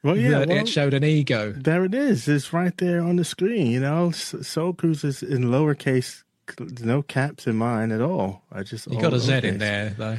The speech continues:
Speaker 1: There's a Z because C was taken at the time. So Z was an accident. Soul Cruiser
Speaker 2: It wouldn't have
Speaker 1: with a
Speaker 2: been a
Speaker 1: Z.
Speaker 2: C. It would have been a U I S E R.
Speaker 1: Or whatever.
Speaker 2: But that
Speaker 1: It,
Speaker 2: would have made,
Speaker 1: it
Speaker 2: to me,
Speaker 1: was
Speaker 2: it would have made you look
Speaker 1: taken.
Speaker 2: like a cottager.
Speaker 1: <laughs> It was taken.
Speaker 2: The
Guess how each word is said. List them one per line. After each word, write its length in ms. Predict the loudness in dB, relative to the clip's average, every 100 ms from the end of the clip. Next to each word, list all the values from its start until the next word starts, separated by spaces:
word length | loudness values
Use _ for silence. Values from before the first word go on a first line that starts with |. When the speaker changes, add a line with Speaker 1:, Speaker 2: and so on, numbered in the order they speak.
| -8 -18 -2
Speaker 1:
There's 180 | 0 2
a 40 | 2
Z 240 | 2 2
because 460 | 2 -2 0 -2 -2
C 480 | -10 -8 -2 0
was 160 | 0 -2
taken 380 | -2 -4 -2 -4
at 120 | -4
the 80 | -6
time. 420 | -6 -4 -4 -8
So 160 | -4 -2
Z 220 | 2 0 0
was 140 | -2
an 100 | 0
accident. 400 | -2 -4 -6 -8 -2
Soul 240 | 0 0
Cruiser 320 | 0 0 2
Speaker 2:
It 40 | 2
wouldn't 180 | 4 2
have 40 | 2
Speaker 1:
with 120 | 2
a 20 |
Speaker 2:
been 20 |
a 20 | 2
Speaker 1:
Z. 100 | 2
Speaker 2:
C. 200 | 0 -2
It 40 |
would 120 | -2
have 100 | -2
been 200 | -2 -2
a 40 | -2
U 320 | 0 0 0
I 140 | 2
S 20 |
E 20 | 2
R. 40 |
Speaker 1:
Or 40 |
whatever. 540 | 4 4 2 2 0 0 -6 -10 -2
Speaker 2:
But 120 | 0
that 120 | 2
Speaker 1:
It, 80 | 2
Speaker 2:
would 120 | 2
have 60 | 2
made, 360 | 2 2 0 0
Speaker 1:
it 340 | 2 2 2 2
Speaker 2:
to 80 |
me, 120 | 2 4
Speaker 1:
was 0 |
Speaker 2:
it 80 |
would 100 | 4
have 80 | 4
made 220 | 4 2
you 80 | 2
look 80 | 2
Speaker 1:
taken. 40 | 2
Speaker 2:
like 160 | 2
a 60 | 0
cottager. 840 | 2 0 2 0 2 0 0 -2 0
Speaker 1:
<laughs> 0 |
It 200 | 0 2
was 220 | 0 0
taken. 400 | -4 -6 -2
Speaker 2:
The 60 | -2